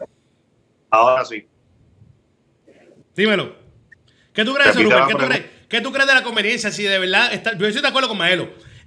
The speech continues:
Speaker 2: Existe la que es buena,
Speaker 1: Ujú.
Speaker 2: existe la que es pura y linda, eh, y existe la que, eh, la que moralmente está mal. ¿Qué tú entiendes, Rupert?
Speaker 1: Ujú. No, no, no, estoy ciertamente, este, con Maelo. Este, me gustó algo que él dijo, este, sobre la, la conveniencia que es invitada.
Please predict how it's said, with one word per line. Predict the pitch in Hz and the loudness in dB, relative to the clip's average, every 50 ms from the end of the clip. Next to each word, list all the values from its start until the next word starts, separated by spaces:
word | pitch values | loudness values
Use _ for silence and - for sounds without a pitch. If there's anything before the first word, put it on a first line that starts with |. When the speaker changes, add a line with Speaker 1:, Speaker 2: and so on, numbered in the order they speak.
| - 175 190 202 | -12 -10 -6 -4
Speaker 2:
Existe | 202 - - 214 247 - 285 262 | -4 -4 -4 -4 -4 -2 0 0
la | 226 220 | 0 0
que | 214 | 0
es | 220 180 | 0 0
buena, | 220 208 208 208 - - | 2 2 2 2 0 -2
Speaker 1:
Ujú. | - - | -4 -8
Speaker 2:
existe | 170 135 180 180 208 | -10 -8 -6 -4 -2
la | 202 202 | -2 -2
que | - | -4
es | - - | -6 -6
pura | - 202 208 208 208 196 | -4 -4 -2 0 0 0
y | |
linda, | 180 185 190 196 196 214 220 - - _ _ _ _ _ _ _ | -2 -4 -4 -4 -4 -4 -6 -8 -14 _ _ _ _ _ _ _
eh, | - 160 175 175 175 165 | -8 -4 -4 -4 -4 -4
y | 180 180 | -4 -4
existe | 170 175 190 - 233 | -4 -4 -4 -2 -2
la | 220 202 - | 0 0 -2
que, | - 185 175 170 151 156 170 175 165 | -2 -4 -6 -6 -6 -6 -8 -6 -6
eh, | 156 | -4
la | 165 165 160 | -4 -4 -4
que | 165 175 175 | -4 -4 -4
moralmente | 175 175 175 202 220 214 220 247 269 226 220 | -2 0 2 2 2 2 0 0 -2 -2 -4
está | 165 - - 190 180 | -4 -2 -2 -2 0
mal. | 190 214 196 135 - - - _ _ _ _ _ - | 0 0 -2 -2 -6 -14 -20 _ _ _ _ _ -8
¿Qué | - 208 | -6 -4
tú | 247 | -4
entiendes, | 247 214 233 208 180 139 | -4 -4 -4 -6 -6 -6
Rupert? | 165 156 139 135 110 - - | -8 -8 -8 -10 -10 -6 -2
Speaker 1:
Ujú. | 104 98 104 - _ _ _ _ _ _ _ _ _ _ _ _ _ _ _ _ _ _ _ - | -2 -2 -2 -2 _ _ _ _ _ _ _ _ _ _ _ _ _ _ _ _ _ _ _ 0
No, | 110 117 135 | 2 2 4
no, | 151 156 | 4 2
no, | 156 160 | 0 -2
estoy | 156 - - 123 123 | -4 -6 -10 -12 -10
ciertamente, | - - 139 131 - - 156 156 156 156 156 - 160 151 147 127 135 | -8 -8 -8 -6 -2 -2 0 0 -2 -4 -4 -2 -2 -2 -2 -2 -4
este, | 135 135 - 135 | -6 -4 -2 0
con | 123 127 123 123 | 2 2 2 4
Maelo. | 120 117 113 113 120 131 143 139 135 135 131 123 | 4 4 4 4 4 2 0 0 0 0 0 -2
Este, | 117 113 - _ - - 113 | -4 -6 -8 _ -2 0 0
me | 110 110 110 | 2 2 0
gustó | 110 107 104 - - 120 123 | 0 0 0 2 4 4 4
algo | 139 143 151 156 151 | 4 2 0 -4 -4
que | 156 165 | -2 -2
él | 151 139 | -2 -2
dijo, | 139 139 151 139 135 131 123 117 - - _ _ _ | 0 0 0 0 0 -2 -2 -4 -8 -14 _ _ _
este, | - 110 107 - 123 113 110 | -2 -2 0 2 2 2 2
sobre | - 120 113 110 110 107 | 2 2 2 2 2 2
la, | 107 110 107 104 104 104 101 101 95 87 | 2 2 2 2 2 2 0 -2 -6 -8
la | - 110 107 101 101 98 98 98 - | -4 -2 0 2 2 2 0 -4 -4
conveniencia | - 117 113 113 110 107 110 120 117 - 139 - | -4 -2 0 0 0 0 0 0 0 -2 -2 0
que | 147 | 0
es | 143 139 | -2 -2
invitada. | 147 147 139 131 120 107 120 123 127 123 110 92 92 - | -2 -2 -4 -4 -2 0 2 4 4 4 2 0 -6 -10